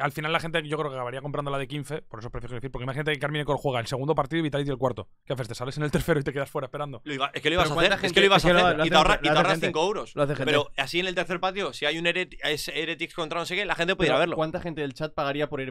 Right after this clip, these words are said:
Speaker 3: a ver presencial un B D S Vitality?
Speaker 1: Pues si ya te has pagado el viaje a Berlín y estás allí y no tienes nada que
Speaker 4: Lo
Speaker 1: hacer
Speaker 4: ves.
Speaker 1: esa tarde y dices, "Quiero ver a Giants y a Mal de Oscoy", y tienes en medio el partido de Vitality,
Speaker 3: Yo creo que te vas fuera a, a pas-, a tomar
Speaker 1: vale,
Speaker 3: aire.
Speaker 1: pero igual pagas la entrada de día.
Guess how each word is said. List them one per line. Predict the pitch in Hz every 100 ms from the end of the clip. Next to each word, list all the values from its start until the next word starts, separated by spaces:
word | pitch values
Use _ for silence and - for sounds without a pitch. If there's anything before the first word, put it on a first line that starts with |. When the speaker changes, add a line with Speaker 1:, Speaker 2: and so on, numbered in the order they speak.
| 127
Speaker 3:
a | 120
ver | 120
presencial | 110 127 135 139
un | 120
B | 127
D | 123
S | 127
Vitality? | 120 104 95 - -
Speaker 1:
Pues | 175 156
si | - 190 175
ya | 226
te | 226
has | 233
pagado | 226 190 151
el |
viaje | 160 170
a | 196
Berlín | 160 127 113
y | 135
estás | 139 175 185
allí | 160 113 -
y | 139
no | 147
tienes | 170 170
nada | 165
que |
Speaker 4:
Lo | -
Speaker 1:
hacer | - 160
Speaker 4:
ves. |
Speaker 1:
esa | 165
tarde | 143 131 113 127
y |
dices, | 151 147 - - -
"Quiero | 196
ver | 202 165
a |
Giants | 170 233 214
y | 196
a |
Mal | 175
de | 175
Oscoy", | 160 - 113 - _ _ _ _
y | 160
tienes | 196 202
en | 220
medio | 165 143
el | 127
partido | 127 151
de |
Vitality, | 143 165 220 302 - _ - _ _ _ _ - - - - - _ - - - _
Speaker 3:
Yo | 127 135
creo | 131
que | 127
te | 120
vas | 110
fuera | 127 110 101 98 95
a, | 90 - 92 92 90
a |
pas-, | 92 92
a | 196
tomar | 90 165
Speaker 1:
vale, | 196
Speaker 3:
aire. | 185
Speaker 1:
pero | 160 139
igual | 156
pagas | 170 160
la | 160
entrada | 131 117
de | 131
día. | 143